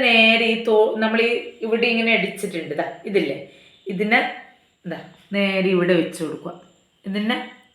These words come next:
ഇവിടെ വെച്ച് കൊടുക്കുക. എന്നിട്ട് വേണം അടിക്കാൻ. ദാ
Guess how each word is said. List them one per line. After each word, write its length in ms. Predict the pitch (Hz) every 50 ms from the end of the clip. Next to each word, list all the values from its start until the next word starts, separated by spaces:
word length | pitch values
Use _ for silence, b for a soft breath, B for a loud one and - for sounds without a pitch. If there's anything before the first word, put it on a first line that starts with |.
| _ -
ഇവിടെ 180 | 196 185 180 175 165
വെച്ച് 160 | 160 165 - 160
കൊടുക്കുക. 280 | 147 - - - 165 - - b b b b b b b b b 247
എന്നിട്ട് 260 | 254 262 262 262 - 269 240
വേണം 180 | 214 202 208 202 156
അടിക്കാൻ. 320 | - - - - - - - - _ - _ -
ദാ 60 | -